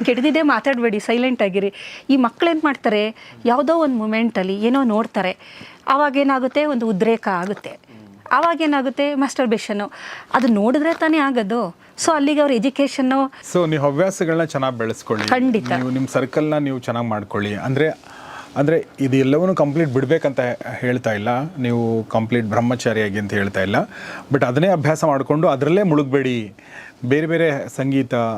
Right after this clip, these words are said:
Speaker 2: ಆಟ ಮತ್ತು ಒಳ್ಳೆ
Speaker 1: ಖಂಡಿತ.
Speaker 2: ಸರ್ಕಲ್ಲು,
Speaker 1: ಹೌದು.
Speaker 2: ಅಭ್ಯಾಸ ಇದೆಲ್ಲವನ್ನೂ ಮಾಡ್ಕೊಂಡ್ರೆ ಖಂಡಿತ ಇದೇನು ನ್ಯಾಚುರಲ್ ಪ್ರೊಸೆಸ್ ಆಗುತ್ತೆ ಅದು ಆಗುತ್ತೆ.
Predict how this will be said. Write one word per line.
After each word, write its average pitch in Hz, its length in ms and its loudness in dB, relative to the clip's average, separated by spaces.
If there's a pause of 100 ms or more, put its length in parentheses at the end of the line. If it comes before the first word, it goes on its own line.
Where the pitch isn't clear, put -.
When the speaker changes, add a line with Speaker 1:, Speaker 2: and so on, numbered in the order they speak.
(120)
Speaker 2:
ಆಟ 120 340 0
ಮತ್ತು 113 540 -2
ಒಳ್ಳೆ 240 140 4
Speaker 1:
ಖಂಡಿತ. 254 180 2
Speaker 2:
ಸರ್ಕಲ್ಲು, 117 360 -2
Speaker 1:
ಹೌದು. 185 500 -4
Speaker 2:
ಅಭ್ಯಾಸ 127 420 -2
ಇದೆಲ್ಲವನ್ನೂ 123 500 0
ಮಾಡ್ಕೊಂಡ್ರೆ 151 580 -2 (300)
ಖಂಡಿತ 151 320 2
ಇದೇನು 165 420 2
ನ್ಯಾಚುರಲ್ 139 400 0
ಪ್ರೊಸೆಸ್ 143 340 -4
ಆಗುತ್ತೆ 127 360 2
ಅದು 180 100 4
ಆಗುತ್ತೆ. 123 580 -2